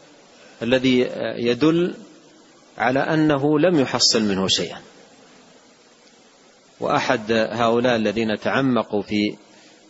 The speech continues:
علم الكلام يقول عن،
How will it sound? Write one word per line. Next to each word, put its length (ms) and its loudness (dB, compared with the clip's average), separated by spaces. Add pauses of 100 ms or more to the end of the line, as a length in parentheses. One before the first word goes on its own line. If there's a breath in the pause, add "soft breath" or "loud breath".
(140)
علم 380 2
الكلام 920 -2 (1900)
يقول 640 2 (1600)
عن، 320 0